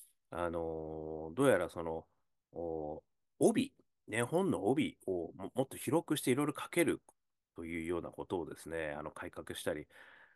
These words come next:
あとはあの、いろんなこう、ベストセラーもですね、実はめちゃくちゃ書かれていると。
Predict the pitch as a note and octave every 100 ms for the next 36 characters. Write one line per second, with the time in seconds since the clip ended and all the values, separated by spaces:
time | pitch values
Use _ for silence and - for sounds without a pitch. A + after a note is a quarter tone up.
0 | _ G2+ B2 C3 F#2 E2 D#2+ D#2+ F#2+ F#3
1 | C#4 C4+ A#3 - F#3 D#3 _ - A2+ A#2+
2 | - C4 - D4 D#3+ E2+ D#2+ - F2+ E2+
3 | C#2+ - _ _ _ _ _ _ - A#2
4 | - A3+ F3 F#2+ A3 - C4 - - A3+
5 | - _ _ - - - C4 C4 - E2+
6 | D#2+ D#2 D#2+